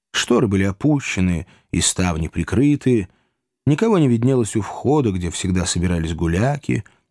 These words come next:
Было тихо и безлюдно. Не встретив никого, к кому бы он мог обратиться за сведениями,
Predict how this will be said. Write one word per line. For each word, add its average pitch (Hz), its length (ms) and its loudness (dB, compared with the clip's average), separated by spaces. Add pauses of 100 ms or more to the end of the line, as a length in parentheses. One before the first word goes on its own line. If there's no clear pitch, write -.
(280)
Было 165 260 4
тихо 151 720 0 (540)
и 117 120 2
безлюдно. 98 920 -4 (1800)
Не 127 180 4
встретив - 480 -2
никого, 110 440 0
к - 80 -10
кому 101 240 0
бы 98 100 0
он 95 140 2
мог 95 220 0
обратиться 92 520 -2
за 87 120 0
сведениями, 143 760 2